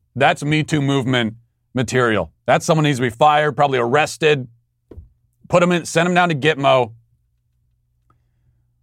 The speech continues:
But, uh, yeah, we gotta, w-, w-, there are, there are more nuanced, uh, situations, like a guy masturbating in f-, in front of his coworkers. Now, if he were to,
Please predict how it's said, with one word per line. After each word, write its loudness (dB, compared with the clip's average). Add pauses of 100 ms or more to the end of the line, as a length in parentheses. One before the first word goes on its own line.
(180)
But, 4
uh, 4
yeah, 0
we 2
gotta, 4
w-, -6
w-, -6
there 4
are, 2
there 2
are 4
more 2
nuanced, 0
uh, -6
situations, -2
like 2
a -4
guy 2
masturbating -2
in -2
f-, -10
in -4
front -2
of -2
his -4
coworkers. -2 (320)
Now, 4
if -4
he -2
were 2
to, 2